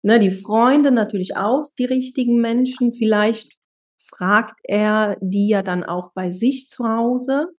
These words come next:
Also da haben wir dieses offene G-Zentrum gut abgedeckt.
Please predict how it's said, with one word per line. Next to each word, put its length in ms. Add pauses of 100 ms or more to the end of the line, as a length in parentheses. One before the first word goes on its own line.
(600)
Also 160
da 140
haben 200
wir 100
dieses 440
offene 380
G-Zentrum 760
gut 280
abgedeckt. 920